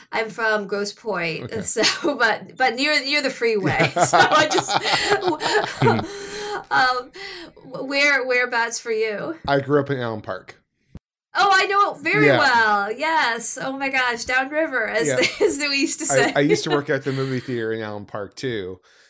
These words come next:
Speaker 2: and I was telling them in the intro that, um, because I wasn't allowed to go above Eight Mile at that age yet,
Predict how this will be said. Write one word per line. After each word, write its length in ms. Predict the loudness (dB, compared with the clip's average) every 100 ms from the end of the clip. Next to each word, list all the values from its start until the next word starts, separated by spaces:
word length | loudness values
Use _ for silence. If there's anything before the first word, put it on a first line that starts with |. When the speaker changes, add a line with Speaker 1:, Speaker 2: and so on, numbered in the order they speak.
| _ _
Speaker 2:
and 260 | -4 -2 -2
I 100 | -2
was 180 | -4 -4
telling 280 | -6 -4
them 140 | -6 -8
in 140 | -8
the 100 | -12 -10
intro 420 | -10 -6 -6 -4
that, 320 | -6 -8 -12 _ _ _ _ _ _
um, 440 | -6 -6 -10 -18 _ _ _ _ _ _ _ _ -20 -10
because 440 | -8 -4 -4 -4
I 100 | -4
wasn't 280 | -2 -4 -6
allowed 260 | -6 -6 -8
to 80 |
go 180 | -8 -6
above 300 | -4 -8 -10
Eight 220 | -10 -12 -12
Mile 260 | -12 -12
at 100 | -12
that 220 | -12 -12 -12
age 280 | -14 -14
yet, 260 | -16 -16